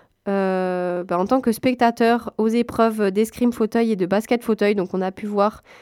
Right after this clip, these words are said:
quelques sportifs haut-garonnais et notamment Brianna qui a vingt-quatre ans, donc elle est née le vingt-huit septembre mille neuf cent quatre-vingt-dix-neuf. C'est une Toulousaine. Et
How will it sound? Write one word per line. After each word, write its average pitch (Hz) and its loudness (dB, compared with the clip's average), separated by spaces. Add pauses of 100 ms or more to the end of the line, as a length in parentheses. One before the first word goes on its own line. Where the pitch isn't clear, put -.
(120)
quelques 254 2
sportifs - -4
haut-garonnais 226 4
et 233 4
notamment 202 2
Brianna 208 0 (320)
qui 247 2
a 233 8
vingt-quatre 254 2
ans, 240 6
donc 208 0
elle 196 0
est 196 2
née 214 2
le 208 2
vingt-huit 233 0
septembre 233 0
mille 214 0
neuf 208 0
cent 233 -2
quatre-vingt-dix-neuf. 208 -2 (400)
C'est 302 0
une 254 4
Toulousaine. 226 2 (400)
Et 240 6